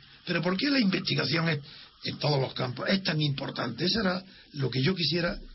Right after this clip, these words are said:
que vosotros explicarais al oyente, porque cada ejemplo que sea investigación química o física, eso es evidente que todo el mundo lo entiende,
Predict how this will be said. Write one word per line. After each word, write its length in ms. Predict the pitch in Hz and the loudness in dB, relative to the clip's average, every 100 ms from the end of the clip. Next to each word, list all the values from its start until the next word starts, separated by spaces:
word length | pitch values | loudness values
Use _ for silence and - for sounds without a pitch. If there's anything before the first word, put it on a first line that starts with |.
| - - | -16 -4
que 120 | 135 | -2
vosotros 440 | 120 170 180 175 | 0 0 2 0
explicarais 520 | 151 147 143 160 160 | 0 -2 -2 0 0
al 100 | 151 | 0
oyente, 540 | 135 180 202 117 - - - - - - - - 101 | 2 2 2 -2 -6 -16 -20 -20 -20 -20 -18 -12 -4
porque 280 | 123 123 | -2 -2
cada 320 | - 135 123 110 | 0 0 0 0
ejemplo 500 | 175 214 143 127 - - - - | 0 0 -2 -6 -10 -18 -14 -4
que 100 | 123 | 0
sea 180 | 170 | 2
investigación 920 | 165 131 113 117 113 117 139 143 147 147 - - - | 2 0 0 -2 -2 0 2 4 2 -2 -12 -20 -2
química 480 | 175 147 123 - - - - _ - | 0 2 -2 -6 -14 -20 -20 _ -12
o 240 | 113 120 120 | -6 -6 -2
física, 520 | 156 139 147 160 226 - | -2 0 0 -2 -4 -4
eso 180 | - 135 | -2 0
es 100 | 117 | 0
evidente 400 | 107 120 147 127 | 0 2 2 0
que 80 | 135 | -2
todo 120 | 120 | -2
el 60 | 123 | -2
mundo 180 | 110 117 | -2 -2
lo 80 | |
entiende, 420 | 117 160 180 139 | 0 0 0 0